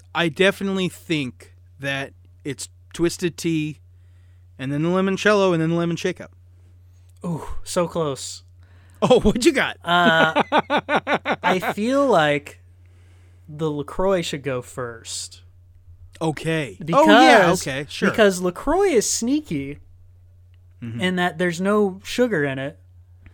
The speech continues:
Speaker 2: So when you
Speaker 1: That's a,
Speaker 2: taste
Speaker 1: uh,
Speaker 2: a sugary
Speaker 1: mm.
Speaker 2: drink and then go back
Speaker 1: Yeah.
Speaker 2: to LaCroix, it,
Speaker 1: It's going
Speaker 2: it's,
Speaker 1: to,
Speaker 2: it
Speaker 1: mm-hmm.
Speaker 2: kinda is not <laughs> great. I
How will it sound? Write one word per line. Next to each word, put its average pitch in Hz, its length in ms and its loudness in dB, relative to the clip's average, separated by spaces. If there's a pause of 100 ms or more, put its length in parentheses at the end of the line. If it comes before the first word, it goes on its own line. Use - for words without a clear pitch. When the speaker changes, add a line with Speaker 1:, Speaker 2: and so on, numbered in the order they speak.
(420)
Speaker 2:
So 175 260 -2
when 196 220 2
you 285 300 2
Speaker 1:
That's 226 560 0
a, 160 100 0
Speaker 2:
taste 127 100 -18 (120)
Speaker 1:
uh, 143 420 -6
Speaker 2:
a 170 100 0
sugary 233 560 2
Speaker 1:
mm. 170 40 -10
Speaker 2:
drink 185 500 -4
and 170 180 -2
then 165 200 -2
go 170 200 2
back 156 300 0
Speaker 1:
Yeah. 120 60 -10
Speaker 2:
to 220 100 2
LaCroix, 180 720 0 (280)
it, 180 220 -2
Speaker 1:
It's 165 180 -2
going 151 460 -4
Speaker 2:
it's, - 120 -10
Speaker 1:
to, 127 180 -8 (320)
Speaker 2:
it 196 200 -2
Speaker 1:
mm-hmm. 202 80 -16
Speaker 2:
kinda 233 360 -2 (160)
is 143 180 -12
not 147 320 -4
<laughs> - 0 -
great. 156 640 -4
I 381 120 0